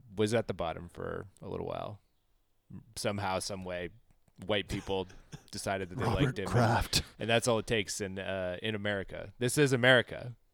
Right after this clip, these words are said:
Speaker 1: guys. Uh, and speaking of This Is America, uh, I really can't imagine a guy having a, uh, a, a better, you know, last couple years, and more specifically,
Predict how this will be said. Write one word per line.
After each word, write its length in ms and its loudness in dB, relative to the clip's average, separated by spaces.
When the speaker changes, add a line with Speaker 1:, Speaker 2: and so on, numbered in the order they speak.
Speaker 1:
guys. 500 -4
Uh, 280 6
and 100 2
speaking 320 10
of 100 10
This 180 8
Is 100 0
America, 680 0
uh, 40 -12
I 60 2
really 280 10
can't 280 6
imagine 460 8
a 80 2
guy 260 2
having 380 0
a, 320 0
uh, 60 0
a, 400 -2
a 40 -4
better, 640 2
you 120 -4
know, 120 0
last 240 0
couple 260 8
years, 360 4
and 240 -4
more 160 0
specifically, 720 -4